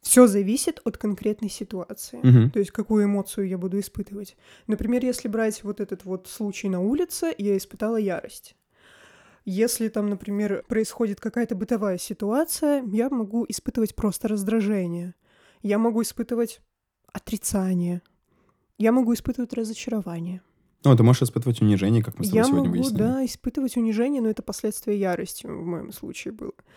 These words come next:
Speaker 1: Но унижение, может быть, да, да. Может быть, и просто унижение.
Speaker 2: Мгм.
Speaker 1: Это просто спектр негативных эмоций.
Speaker 2: Мне кажется, в данном контексте, а, ты испытываешь ярость после унижения.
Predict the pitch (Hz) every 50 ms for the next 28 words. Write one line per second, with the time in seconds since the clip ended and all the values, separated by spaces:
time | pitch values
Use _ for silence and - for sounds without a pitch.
0 | - - - _ - 220 226 247 240 226 214 196 180 196 214 233 233 214 190 180
1 | 175 185 185 180 175 165 165 165 175 - - - 226 240 - 240 _ _ _ _
2 | _ _ _ _ _ - 208 214 214 196 196 196 - 190 - 208 180 170 - -
3 | - 165 160 160 185 170 - 185 180 180 180 202 - - - 113 110 107 95 127
4 | - _ _ _ _ _ _ _ _ _ _ _ _ _ _ - - - 226 -
5 | 220 - - - 220 277 330 320 - - 247 - - - - 247 262 - _ -
6 | 226 214 190 196 190 180 190 - - 233 220 240 226 - - - 202 185 180 180
7 | 175 175 - - - - - 226 226 110 - 110 104 - - 104 104 104 104 104
8 | 107 - 104 101 - 107 107 - - - 95 95 92 - - 95 95 92 92 90
9 | 87 87 87 - _ _ _ _ _ - - 98 95 95 95 - - _ _ _
10 | - - - - 104 98 98 98 92 - - 101 98 95 92 90 92 - _ -
11 | - - - - - - - - 73 - - - - - - -